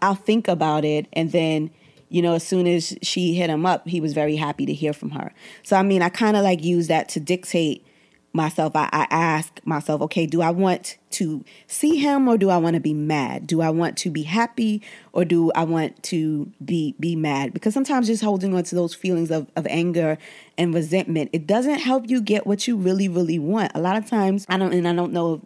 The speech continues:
you know, maybe you can expound on this. I find that women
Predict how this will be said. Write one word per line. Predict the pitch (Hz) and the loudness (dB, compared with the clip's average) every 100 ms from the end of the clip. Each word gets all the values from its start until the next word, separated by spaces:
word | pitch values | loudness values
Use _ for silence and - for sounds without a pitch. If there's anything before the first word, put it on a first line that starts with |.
| _ | _
you | 190 | -2
know, | 165 160 | 0 -2
maybe | - 170 165 | -2 0 0
you | 165 | -2
can | 170 | -2
expound | 165 - 160 160 156 | -4 -2 -2 -2 -2
on | 156 | -2
this. | 151 - | -2 -2
I | 160 190 | -2 -2
find | 151 180 160 156 151 | -2 -2 0 -2 -2
that | 151 - | -2 -4
women | 151 185 196 170 156 170 | -2 0 0 0 -2 -6